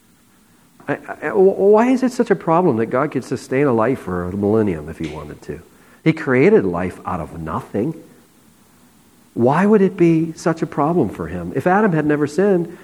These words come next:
he, he would live a lot longer than a millennium. Why is it hard for God to sustain? I don't have any problem with it. Um, I, I, I, I don't see it as being a, just because we,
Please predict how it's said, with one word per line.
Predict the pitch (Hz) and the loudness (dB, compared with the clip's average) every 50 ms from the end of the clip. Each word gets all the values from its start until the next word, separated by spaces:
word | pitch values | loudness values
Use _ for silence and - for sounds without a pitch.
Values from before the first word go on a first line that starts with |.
| - - _ - | -20 -20 _ -8
he, | - - - - - - - - | -8 -8 -8 -12 -14 -10 -6 -2
he | 147 170 | 0 2
would | 175 170 170 | 2 4 4
live | 180 170 165 | 2 2 4
a | 165 | 2
lot | 165 160 156 151 | 2 2 2 2
longer | 165 160 165 165 156 | 2 2 2 2 2
than | 151 139 | 2 4
a | 127 | 4
millennium. | 131 139 165 202 202 180 170 165 165 - - - - - - _ _ _ - - - - - - - - - _ _ _ _ _ _ _ _ _ _ _ _ | 4 4 4 2 2 2 0 -2 -6 -10 -16 -20 -20 -20 -20 _ _ _ -20 -20 -20 -20 -20 -20 -20 -20 -20 _ _ _ _ _ _ _ _ _ _ _ _
Why | - 101 120 139 165 180 | -4 0 0 2 2 2
is | 180 165 | 2 2
it | 170 160 | 2 2
hard | 165 165 170 170 160 165 | 2 2 2 0 0 -2
for | - 165 160 160 165 - - - - - - - - - - - - - - | -2 -2 -2 -2 -4 -8 -14 -20 -20 -20 -18 -18 -18 -16 -16 -14 -14 -12 -6
God | - 151 143 151 151 | -2 0 0 0 0
to | 147 | -4
sustain? | 139 - 143 135 - - - - - - | -4 -4 -4 -4 -4 -6 -8 -6 -4 -2
I | 135 170 196 | -2 -2 0
don't | 220 233 214 | -2 -2 0
have | 208 180 151 151 | 0 0 2 2
any | 147 151 143 | 0 -2 -2
problem | 147 - 156 170 180 180 143 110 107 | -4 -4 -6 -4 -4 -4 -4 -4 -4
with | 98 - - | -4 -6 -8
it. | 104 104 - - - - - | -10 -10 -10 -14 -20 -16 -14
Um, | - 104 104 104 107 113 113 - - _ _ _ _ _ - _ _ _ _ _ - | -8 -6 -6 -6 -6 -6 -8 -12 -16 _ _ _ _ _ -20 _ _ _ _ _ -8
I, | - | -8
I, | - - - - 110 123 - - - - - _ _ - - 123 - - _ _ _ _ | -6 -6 -6 -6 -4 -4 -4 -6 -12 -16 -20 _ _ -20 -20 -20 -20 -20 _ _ _ _
I, | 131 135 135 - 135 | -4 -4 -4 -2 0
I | 143 | 2
don't | 156 160 156 | 2 2 0
see | - - 170 | 2 2 4
it | 160 151 | 4 4
as | 135 123 | 2 2
being | 139 147 147 143 | 2 4 4 4
a, | 147 | 4
just | 127 135 - 160 160 - | 2 2 0 -2 0 0
because | 170 - - 170 143 | -2 -2 0 -2 0
we, | 143 151 143 | 0 -4 -4